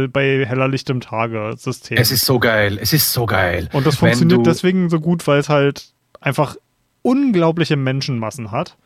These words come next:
Speaker 1: dieses
Speaker 2: Ja.
Speaker 1: Spiel.
Speaker 2: Das war immer ein Werbepunkt, auch schon bei früheren, wo sie gesagt haben, „Wow, wir haben jetzt eine so geile Engine.“ Das war, glaub ich, bei Hitman Absolution, wo man auf einen,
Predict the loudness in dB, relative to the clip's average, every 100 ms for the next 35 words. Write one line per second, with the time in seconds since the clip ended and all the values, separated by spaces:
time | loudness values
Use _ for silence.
0 | _ -8 -6 -6 -2 0 2 -2 -4 _
1 | _ _ 0 2 2 2 4 4 4 4
2 | 4 2 0 0 0 -2 -2 -2 -2 0
3 | 0 0 -2 -2 -2 -2 -2 0 0 0
4 | -2 -2 2 2 2 2 0 -2 -4 -4
5 | -2 0 0 0 -2 -4 -6 -8 -14 -6
6 | 0 0 2 0 0 -2 -2 -4 -2 -2
7 | -2 -2 -4 -4 -6 -16 -4 -2 -2 -4
8 | -6 -2 -2 -2 -4